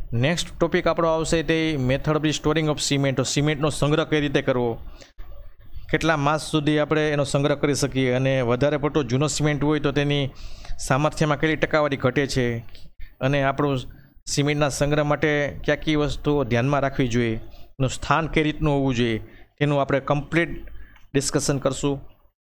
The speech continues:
ત્યાર પછીનો ટોપિક આવશે એ types of the aggregate as per બી આઈ એસ.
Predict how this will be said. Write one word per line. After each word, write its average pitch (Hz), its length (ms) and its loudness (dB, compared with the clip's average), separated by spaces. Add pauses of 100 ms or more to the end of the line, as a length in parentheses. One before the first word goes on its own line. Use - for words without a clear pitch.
(1000)
ત્યાર 151 160 2
પછીનો 160 360 0
ટોપિક 160 300 0
આવશે 151 360 2
એ 143 40 -2
types 139 380 0
of 139 100 0
the 127 220 2
aggregate 147 400 0 (840)
as 143 160 0 (100)
per 143 140 2
બી 139 260 2
આઈ 139 100 2
એસ. 135 360 -2